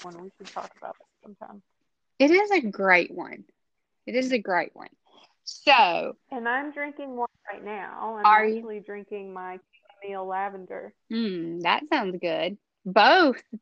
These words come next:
Speaker 2: both of those elements in the tea are for, um, rest and relaxation.
Speaker 1: Mm-hmm.
Speaker 2: So great,
Speaker 1: Mm-hmm.
Speaker 2: great tea. Man, you got me wanting to go brew a cup.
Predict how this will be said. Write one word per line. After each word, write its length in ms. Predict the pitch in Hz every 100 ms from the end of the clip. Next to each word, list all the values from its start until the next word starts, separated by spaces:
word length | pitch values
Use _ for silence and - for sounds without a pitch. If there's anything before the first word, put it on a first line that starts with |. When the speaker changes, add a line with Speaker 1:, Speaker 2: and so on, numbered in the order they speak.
| _
Speaker 2:
both 420 | 190 226 269 349 311
of 140 | 240
those 380 | 202 185 180 196
elements 640 | - 196 196 196 185 180 - -
in 200 | 302 349
the 100 | 233
tea 560 | - 202 180 175 180 - _ _ _ -
are 320 | 196 185 185 _
for, 760 | - 196 185 185 175 170 165 -
um, 500 | 196 185 175 170 - -
rest 840 | 196 180 185 262 - _ _ _ _ _ _ _ -
and 120 | 202
relaxation. 920 | 190 185 175 - 180 170 - 226 294
Speaker 1:
Mm-hmm. 420 | 196 202 233 196 220 _ _
Speaker 2:
So 480 | _ - 202 196 190
great, 360 | 185 208 214 214
Speaker 1:
Mm-hmm. 220 | 196 214 220
Speaker 2:
great 340 | 220 226 -
tea. 440 | - 247 220 214 202 _ _ _ _ _ _ _ _ _ _ _ _
Man, 200 | 277 285
you 100 | 220
got 260 | 196 254 277
me 160 | 262
wanting 240 | 302 226 185
to 80 | 190
go 160 | 185
brew 300 | 180 190 190
a 80 | 175
cup. 520 | - 196 180 85 -